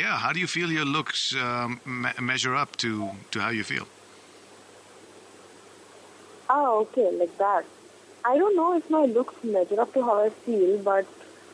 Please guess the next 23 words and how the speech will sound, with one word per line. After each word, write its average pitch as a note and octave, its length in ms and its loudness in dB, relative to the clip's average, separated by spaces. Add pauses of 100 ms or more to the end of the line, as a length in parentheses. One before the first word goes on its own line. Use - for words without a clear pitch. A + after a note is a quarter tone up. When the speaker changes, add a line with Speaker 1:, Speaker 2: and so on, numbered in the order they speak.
(960)
Speaker 2:
I A#3 80 2
mean, A#3 260 4
it's - 160 -2
not C#4 160 4
like C4+ 160 4
I A3+ 60 4
feel A3+ 420 0 (100)
too A3+ 120 2
highly G#3 360 2
of A#3+ 140 0
myself, F#3+ 560 0
but G3 260 2 (280)
I A#3 100 4
think G#4+ 240 2
I'm C4+ 200 2 (200)
really B3 500 2 (140)
comfortable A3+ 840 2
and, G3+ 340 0 (1500)
um, G3+ 640 0 (880)
I B3 60 6
think B3+ 320 2
talkative A#3+ 540 2
also. A3 580 2